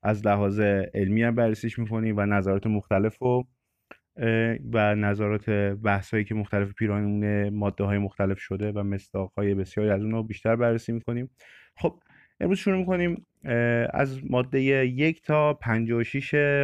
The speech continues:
قانون جرایم رایانه‌ای. قانون جرایم رایانه‌ای سال هزار سیصد و هشتاد و هشت تصویب شده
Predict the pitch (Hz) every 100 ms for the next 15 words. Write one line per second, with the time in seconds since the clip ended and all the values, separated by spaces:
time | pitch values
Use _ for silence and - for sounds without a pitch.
0 | 139 113 113 120 127 127 127 127 127 _
1 | _ _ _ _ _ - 110 110 123 123
2 | 101 92 80 82 _ _ - 175 185 180
3 | 175 165 151 156 143 139 139 135 127 123
4 | 120 127 113 107 107 104 110 127 - 120
5 | - 117 - 113 107 104